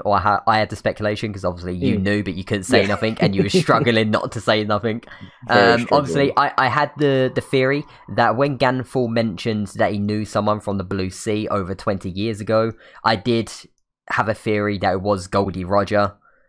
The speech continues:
Speaker 1: uh, because it's, it's the, the same, same time f-, frame, right, when Goldie Roger was, like, on his journey and everything. Still alive.
Speaker 2: Yeah, yeah.
Speaker 1: And, uh, it turns out that theory, boys, was fucking true.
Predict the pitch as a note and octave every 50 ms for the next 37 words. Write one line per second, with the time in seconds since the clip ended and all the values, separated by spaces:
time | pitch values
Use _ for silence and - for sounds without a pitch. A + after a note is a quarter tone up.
0 | _ _ - F#2 G2 G2 F#2+ F2+ F2 F#2+ - - G2 F#2 F2+ E2+ - - F#2+ F2+
1 | - - - G#2+ - - - F#2+ F2+ - - A2 - - A#2+ G#2+ F#2+ F#2 - -
2 | - _ - - - - D3 C3+ A2+ - B2 A#2+ A#2 A2+ F#2+ - - _ _ -
3 | - - F2+ E2 D#2 D#2+ E2 E2 F2+ F#2 - - F#2 F2+ F2 F2 F2 F2+ G2 G2+
4 | G2 F2+ F2 E2+ F2+ F2+ F2 F2 F2 E2 E2+ F2+ E2+ E2+ E2+ - - _ - F2
5 | E2 F2 E2 - - G2 F2+ F2+ F2+ E2+ E2+ F2 F2 E2 E2 E2+ - - E2+ E2+
6 | F2 - - - - - - _ _ _ _ _ _ - - G2+ F2+ E2+ E2 D#2+
7 | - - - - D#2 E2+ F2+ - _ - G#2 F2 D#2 E2 - - _ - G#2+ A2
8 | A2+ A2 A2+ A2+ A2+ A2 G#2+ G#2 - - A2+ - D3 C#3+ D3 D3 B2+ C#3 C#3+ C#3+
9 | A#2+ C3 C3+ - - - - - B2 C3+ D#3 D3+ C#3+ B2 A#2+ A#2 A2 A2 A2+ A#2+
10 | C#3 D3+ D3+ A#2 A2+ B2+ A#2 C#3+ D#3+ C#3 - D#3+ D3+ D#3 - F#3+ F#3 F#3 E3+ -
11 | - D#3 F3 G3+ A#3 B3+ A3 D#3+ D#3+ -